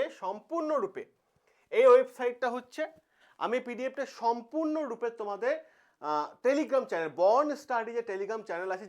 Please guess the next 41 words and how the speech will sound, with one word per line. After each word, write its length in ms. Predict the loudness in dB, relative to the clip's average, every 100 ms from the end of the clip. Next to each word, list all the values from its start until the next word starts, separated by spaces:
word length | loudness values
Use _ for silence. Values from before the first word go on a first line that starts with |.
| -8
যে 140 | -6
যারা 260 | -4 -4 -2 -2
আছো 180 | -4 -10
খুব 200 | -8 -8
ভালো, 280 | -6 0 0 -2 -8 -4
যারা 240 | 2 2 2
নেই 100 | -4
তারা 200 | -4 -4
ব-, 220 | -2 -4 -2
Telegram-এ 380 | -4 -4 -4 -4
সার্চ 300 | -4 -6 -6
করো 120 | -8
না 80 | -6
বর্ন 300 | -4 -4 -6
স্টাডি, 340 | -8 -8 -8
সেখানে 320 | -10 -8 -8 -8
গিয়ে 140 | -8
কিন্তু 180 | -12 -8 -10
তো 60 | -10
তোমরা 260 | -10 -6 -6
পেয়ে 240 | -6 -8
যাবে। 140 | -8 -10 -18 -18 0
এবার 140 | 6 8
দেখো, 240 | 6 2 -2 0
এই 60 | 0 -2 -6 _ -10
বিজ্ঞপ্তিটা 760 | -8 -2 0 0 -2 -6 -2 0 0 -4 _ _
এখানেই 460 | -2 0 2 2 2 0
আছে, 200 | -2 -14 -20 _ _ _ 0 0
দেখো 240 | 2 4 2 0 -8 _ _
রিসেন্ট 520 | -6 -4 -2 -2 -2 -2 0 0
আপডেট 320 | 0 0 0 0
দেখতে 200 | -2 -2 -4
পাচ্ছ, 280 | -4 -6 -20 -20 _ -16
রিসেন্ট 340 | -12 -6 -4 -4
আপডেট, 240 | -4 -10 -10 _ _ _ _ _ -10
রিসেন্ট 240 | -8 -2
আপডেট 180 | -2 -2 -2
দেখতে 140 | 0
পাচ্ছ। 160 | 0 0
তাহলে 160 | -2 0
দেখো, 220 | -2 -2